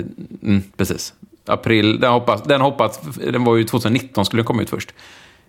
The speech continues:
November, och sen blev det april, och sen blev det november, och sen blev det april, och nu är det november igen då. Eh, men det är väl lite som vi spekulerade innan, att, eh, det finns mycket påtryckningar att släppa den här på en streamingtjänst innan då. För det är så jäkla mycket pengar som ligger i den här. Och M G M, eh,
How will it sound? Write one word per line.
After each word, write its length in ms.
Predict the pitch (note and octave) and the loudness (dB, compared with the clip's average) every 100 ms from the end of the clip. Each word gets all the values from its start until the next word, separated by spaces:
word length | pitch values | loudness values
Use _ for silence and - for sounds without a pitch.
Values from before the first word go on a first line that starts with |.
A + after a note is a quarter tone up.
| - | -2
November, 500 | A2 F2+ D#2 D#2+ F#2 | 0 0 0 0 0
och 60 | |
sen 120 | A2+ | 0
blev 120 | G#2+ G2+ | 0 0
det 60 | |
april, 300 | - A2 F#2+ | 2 2 4
och 60 | F#2+ | 2
sen 120 | G2+ | 2
blev 120 | F#2 | 2
det 80 | F#2 | 2
november, 280 | F#2 E2+ F2 | 2 0 0
och 60 | |
sen 140 | F#2 F2+ | 0 0
blev 120 | F2+ | 2
det 60 | F2+ | 0
april, 300 | F#2+ F2 F#2 | 2 2 2
och 80 | |
nu 180 | F#2 F2 | 2 4
är 60 | F2 | 2
det 100 | E2+ | 2
november 420 | F2 E2+ E2 E2+ | 0 0 -2 -2
igen 340 | E2 E2 F2+ | -2 -2 -2
då. 160 | F#2+ F2+ - - - - _ - | -2 -2 -6 -20 -20 -20 _ -8
Eh, 280 | - E2 F2 | -2 0 2
men 140 | G#2+ | 2
det 60 | A2+ | 2
är 20 | |
väl 80 | A#2 | 0
lite 180 | A#2 | 0
som 160 | G#2+ G#2+ | 0 2
vi 200 | G#2 G2 | 4 2
spekulerade 560 | - G#2 G#2 F#2 F2+ F2+ | 0 0 2 2 2 2
innan, 280 | F2+ F2 | 2 2
att, 240 | E2+ - - | 0 -2 0
eh, 360 | F2 E2+ F2 F2 - B1 | 2 4 2 0 -2 -4
det 120 | B1+ G2 | -2 0
finns 140 | G#2+ | 2
mycket 300 | B2 A#2 - | 0 0 0
påtryckningar 680 | C3+ G#2 - F#2+ - G2+ G2+ | 2 2 0 -4 0 0 2
att 120 | F#2+ | 0
släppa 280 | - - F#2+ | -2 -4 -2
den 100 | F#2+ | 0
här 60 | F#2 | 0
på 100 | F#2 | 0
en 60 | |
streamingtjänst 640 | F#2 - F#2+ F#2 F#2 G2 - | 0 2 2 2 0 0 0
innan 280 | G2 F#2+ G2+ | 0 2 0
då. 120 | G#2 - - - _ | -4 -10 -20 -20 _
För 80 | G2 | -2
det 60 | G2 | 0
är 20 | |
så 120 | - | 2
jäkla 260 | F#2 F#2 F#2 | 2 2 0
mycket 200 | F2+ F2+ | 0 -2
pengar 240 | F2+ F2+ | -2 0
som 160 | F#2 F#2+ | 0 0
ligger 180 | F2 | 2
i 40 | F#2 | 2
den 100 | F#2 | 2
här. 160 | F2 | 2
Och 240 | F2+ F2+ - - - - | 2 -2 -4 -18 -16 -4
M 200 | A2 A2 | 0 2
G 120 | A#2 | 2
M, 220 | A2+ A#2 | 4 4
eh, 480 | A2+ A2 G#2+ G#2+ G#2 | 4 4 4 2 2